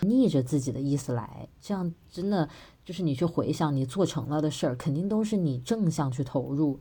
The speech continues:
你很热情去挥洒，这样去把它做下来的一件事情，而不是你就天天拿鞭子抽着自己那样多难多难，然后到最后就是为了迎合一个别人所谓的一个成功的或者怎么优秀的一个标准，完了你自己一点都不享受。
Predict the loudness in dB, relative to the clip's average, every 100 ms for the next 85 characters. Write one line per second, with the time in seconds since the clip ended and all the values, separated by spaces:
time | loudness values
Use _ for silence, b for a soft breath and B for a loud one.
0 | b b b -4 -2 -2 -2 -6 -8 -4
1 | 2 2 2 -2 -2 0 4 4 4 0
2 | -6 _ _ _ -4 0 0 0 2 2
3 | 2 0 0 2 2 2 0 0 -2 -2
4 | -4 -4 -6 -2 -4 -2 -2 0 -2 -4
5 | B B -4 0 0 2 2 2 2 4
6 | 6 6 2 2 2 4 2 4 2 2
7 | 0 0 -2 0 0 0 0 0 0 0
8 | 0 0 2 2 2 4 2 2 -2 -8
9 | _ _ _ -14 -4 0 2 4 4 4
10 | 2 0 2 4 2 0 -4 -2 0 -2
11 | 0 2 2 2 0 0 -2 -4 B B
12 | -4 0 2 4 6 4 2 0 -2 -6
13 | B B -10 -6 0 4 4 4 2 0
14 | 0 2 2 0 -2 0 4 4 2 -2
15 | 2 2 2 0 0 0 0 -2 -2